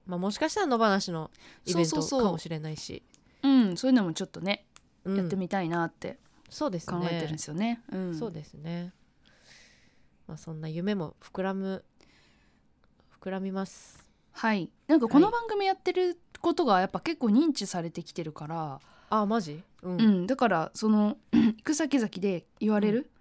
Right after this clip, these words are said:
Speaker 2: 映画の
Speaker 1: うんうんうん。
Speaker 2: ポッドキャストやってますよねとか言って、自分も映画好きなんですよみたいな人がいて、
Speaker 1: うん。
Speaker 2: そういう人と話をしたりとかして、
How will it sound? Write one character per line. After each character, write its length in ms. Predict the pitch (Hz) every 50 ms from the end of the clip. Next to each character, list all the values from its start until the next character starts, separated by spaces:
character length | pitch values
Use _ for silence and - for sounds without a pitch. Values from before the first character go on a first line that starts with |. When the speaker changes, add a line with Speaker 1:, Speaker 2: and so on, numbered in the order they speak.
| 302 - _ _ _ -
Speaker 2:
映 140 | 226 240 214
画 120 | 226 226
の 100 | 226 220
Speaker 1:
う 40 | 220
ん 20 |
う 40 | 220
ん 40 | -
う 40 | 175
ん。 180 | 165 156 - -
Speaker 2:
ポ 100 | 247 254
ッ 20 | 240
ド 100 | 240 226
キ 100 | 240 269
ャ 60 | 233
ス 60 | -
ト 60 | -
や 60 | 196 180
っ 40 |
て 120 | - - 220
ま 140 | 220 220 220
す 100 | - 202
よ 100 | 175 156
ね 180 | 156 151 151
と 100 | - -
か 80 | - 160
言 40 | 160
っ 40 |
て、 240 | - _ - 156 147
自 200 | 151 - 208 226
分 200 | 214 233 233 240
も 140 | 240 247 247
映 120 | 254 254
画 120 | 247 262 254
好 80 | -
き 120 | - - 262
な 140 | 269 254 233
ん 40 |
で 80 | 214 190
す 200 | - - - 185
よ 140 | 180 175 175
み 140 | 170 165 -
た 140 | 165 156
い 60 | 147 147
な 140 | 147 156 - - - - - - - _ _
人 440 | - - - - 214 208 202 196 - _ _ _ _ _ _ _ _ _ _ _ _ _ - -
が 300 | - 185 170 170 165 - _ _ _ _ _ _ _ _ _
い 100 | - 208
て、 340 | - - 262 277 254 214 185
Speaker 1:
う 40 | 160
ん。 20 |
Speaker 2:
そ 140 | 147 - 226 226
う 20 |
い 20 |
う 20 | 220
人 140 | - 254 196
と 120 | 185 202
話 420 | 156 185 190 190 190 185 - -
を 60 | 202 170
し 100 | - -
た 140 | 196 185
り 120 | 165 151 -
と 120 | - 147
か 120 | - 143 -
し 120 | - -
て、 300 | - 254 269 220 - -